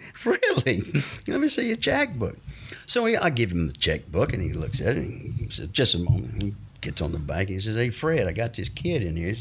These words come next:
says he wants to check, cash a check for two dollars and fifty cents. Has he got any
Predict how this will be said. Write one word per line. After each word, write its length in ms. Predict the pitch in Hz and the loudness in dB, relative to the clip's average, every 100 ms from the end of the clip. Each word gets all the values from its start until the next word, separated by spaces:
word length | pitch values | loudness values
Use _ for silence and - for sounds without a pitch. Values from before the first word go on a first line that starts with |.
| 117 | -4
says 100 | 110 | -4
he 80 | 107 | -2
wants 260 | 107 104 95 | -2 -4 -8
to 100 | 104 | -2
check, 380 | 113 113 - | -2 -2 -6
cash 260 | - 120 95 | -2 0 -2
a 60 | - | -4
check 320 | 175 190 - | -2 -2 -6
for 60 | |
two 160 | - 101 | -4 -2
dollars 300 | 82 87 127 | -2 -2 -2
and 140 | 135 | -2
fifty 260 | 101 101 78 | -2 -4 -6
cents. 440 | - 131 - - - - - - - | -6 -4 -4 -8 -14 -20 -20 -20 -4
Has 60 | |
he 60 | 113 | -2
got 140 | 131 151 | 2 2
any 240 | 147 104 | 2 0